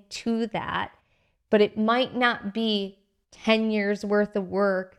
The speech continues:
that's all done within this short period of time. It can fold years off that time, but remember,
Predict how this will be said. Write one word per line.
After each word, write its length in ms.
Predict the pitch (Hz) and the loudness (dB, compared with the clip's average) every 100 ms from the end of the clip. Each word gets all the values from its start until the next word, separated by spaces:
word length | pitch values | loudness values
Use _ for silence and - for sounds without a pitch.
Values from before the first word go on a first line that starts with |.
| - | -6
that's 240 | 196 185 | -4 -4
all 260 | - 202 208 | 2 4 4
done 600 | 196 214 202 190 180 185 - | 2 4 4 2 -4 -10 -2
within 540 | 202 190 190 185 180 - _ _ _ _ _ | -2 0 -2 -2 -6 -10 _ _ _ _ _
this 280 | 180 202 - | 2 4 2
short 640 | - - - 208 208 - _ | -12 -6 2 4 2 -4 _
period 400 | - 196 196 180 | 0 2 2 -2
of 140 | 185 | -4
time. 340 | - 196 - - _ - | 0 0 0 -14 _ -6
It 160 | 190 | -6
can 320 | - 190 254 | -2 2 2
fold 340 | 254 208 175 185 | 0 -4 -4 -6
years 460 | 175 214 359 320 | 0 2 4 2
off 240 | 185 - - | -2 -4 -4
that 260 | 170 - | -6 -6
time, 240 | - 196 185 | -8 -8 -6
but 160 | 190 | -6
remember, 720 | 190 202 208 240 233 190 180 | -4 -2 2 2 2 -4 -6